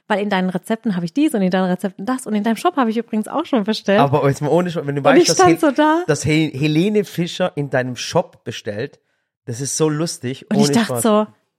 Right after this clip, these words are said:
Speaker 1: wie süß kann man eigentlich sein?
Speaker 2: Mhm.
Speaker 1: Standen wir halt zwischen den Backregalen und zwischen Sauergurken
Speaker 2: Mhm.
Speaker 1: und haben halt neben der Tiefkühlabteilung irgendwie über Backrezepte geredet und was
Speaker 2: Ja.
Speaker 1: für Tipps und Tricks.
Speaker 2: Und wir hatten da wirklich schon einige Promis, die bei uns im Shop bestellt haben. Zum Beispiel auch die Sarah Lombardi hat auch schon bei uns im Shop
Speaker 1: Stimmt,
Speaker 2: bestellt.
Speaker 1: stimmt.
Speaker 2: Genau.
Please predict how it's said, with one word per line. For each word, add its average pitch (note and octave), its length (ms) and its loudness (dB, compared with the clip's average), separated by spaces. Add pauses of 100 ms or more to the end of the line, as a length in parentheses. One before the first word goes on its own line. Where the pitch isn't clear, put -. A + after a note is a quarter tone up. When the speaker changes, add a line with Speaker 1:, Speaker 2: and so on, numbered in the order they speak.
(260)
Speaker 1:
wie G3+ 100 0
süß A#3+ 300 -2
kann G#3+ 140 0
man F#3+ 80 0
eigentlich F3 260 -2
sein? C4+ 260 -2 (140)
Speaker 2:
Mhm. C3 180 -6
Speaker 1:
Standen G#3+ 340 -2
wir G3+ 80 0
halt G#3 220 0
zwischen A3 300 -2
den G3+ 420 -2
Backregalen G#3+ 680 0
und G3+ 120 -6
zwischen G#3 320 -4
Sauergurken A3 680 0
Speaker 2:
Mhm. C3+ 300 -10
Speaker 1:
und G#3+ 200 0
haben A3 180 4
halt G#3 400 0
neben G#3 200 0
der G3+ 100 0
Tiefkühlabteilung G#3 920 -2
irgendwie G#3+ 400 0
über G3+ 280 -2
Backrezepte - 920 -6
geredet F#3+ 480 -6
und F#3+ 180 -8
was G3 160 -8
Speaker 2:
Ja. A3 60 -16
Speaker 1:
für G3+ 100 -6
Tipps - 240 -8
und G3 140 -6
Tricks. - 340 -12
Speaker 2:
Und C#3 80 -4
wir D3+ 80 4
hatten D3+ 100 0
da C#3+ 120 -2
wirklich E3 240 -6
schon D#3 100 -10
einige D3 400 -6
Promis, B2+ 460 -6
die C3 120 -10
bei A#2+ 120 -6
uns B2 300 -8
im A#2+ 220 -10
Shop - 240 -12
bestellt A2+ 400 -8
haben. G#2+ 160 -12
Zum - 120 -20
Beispiel A#2 160 -10
auch A2 80 -14
die B2+ 80 -16
Sarah A#2+ 300 -6
Lombardi B2 500 -4
hat G#2+ 100 -4
auch B2 160 -4
schon A2+ 200 -6
bei G2 60 -6
uns G2 200 -12
im F#2 60 -18
Shop - 160 -10
Speaker 1:
Stimmt, A#3+ 500 0
Speaker 2:
bestellt. G3 80 -4
Speaker 1:
stimmt. A3+ 320 -4
Speaker 2:
Genau. G3+ 200 -2